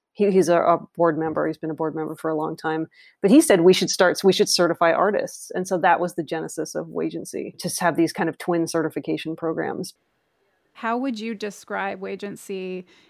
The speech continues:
Speaker 2: and what its role is for artists?
Speaker 1: 'Cause it's a new form, it's hard to, it is hard to explain. It enables artists to request and negotiate fees, meeting wage standards,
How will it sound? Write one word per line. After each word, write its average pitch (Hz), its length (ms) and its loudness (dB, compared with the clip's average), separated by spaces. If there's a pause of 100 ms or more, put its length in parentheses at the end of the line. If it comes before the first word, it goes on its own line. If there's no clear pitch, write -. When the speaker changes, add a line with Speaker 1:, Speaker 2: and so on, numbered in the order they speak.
(100)
Speaker 2:
and 202 320 -4
what 208 340 -2
its 202 320 -10
role 190 400 -6
is - 420 -12
for - 160 -10
artists? - 840 -12 (560)
Speaker 1:
'Cause 220 160 4
it's 226 160 4
a 190 80 10
new 185 340 6
form, 196 600 -2
it's - 300 -4
hard 175 460 -2
to, 170 380 0 (480)
it 208 160 8
is 190 220 8
hard 175 320 0
to 170 100 -4
explain. 156 520 -8 (260)
It 208 120 8
enables 208 460 6
artists 175 520 -2
to 165 500 0 (180)
request 185 440 0
and 175 120 -2
negotiate 165 640 -2
fees, 170 440 -4 (380)
meeting 180 340 2
wage 170 240 4
standards, 180 640 -4